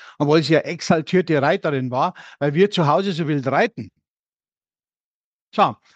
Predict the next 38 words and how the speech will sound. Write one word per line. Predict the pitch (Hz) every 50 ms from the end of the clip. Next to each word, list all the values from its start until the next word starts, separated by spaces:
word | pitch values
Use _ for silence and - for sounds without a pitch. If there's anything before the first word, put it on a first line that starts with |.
| _ _ -
und | 131 -
dann | 151 180 220
war | 240 240 226
es | 190
halt | 226 214
einfach | 196 196 214 220 214 -
so, | - - 226 226
dass | 214 214 185
du | - 214 196
sagst, | - 220 214 - - - _ _ _ _ _ _ _ _ _
es | 151 151 -
hat | 190 196 175
sich | 202 196
dann | 185 180 180 185
eine | 175 175 175 175
gewisse | 160 170 165 185 180 - - 175 156 147 143 135 - _ _ _ -
schon | - 170 185 214 220
amerikanische | 226 233 226 208 196 - 156 180 185 208 233 214 - - 233
Bewegung, | 214 185 220 226 220 233 226 196
äh, | - - 180 180 175 196
entwickelt | 196 156 208 220 - 262 269 214 - - - - - -
und | - 160 165
dann | 175 190 208
die | 202
Dressurelite, | 175 180 202 190 - - 220 247 254 214 185 170 160 160 131 -
die | 156 151
weiße | 135 151 170 180 - 185
Dressurelite, | 185 170 127 175
die | 180 139
angefangen | 123 165 190 - 196 196 -
haben | 170 170
mit | 160 151
dem | 147
Westernreiten | 139 175 175 - - 196 175 151 147 143 120 131
und | 143 135 127
so. | - 131 123 113 - - - - - - -
Da | 131
waren, | 135 156 170 180 165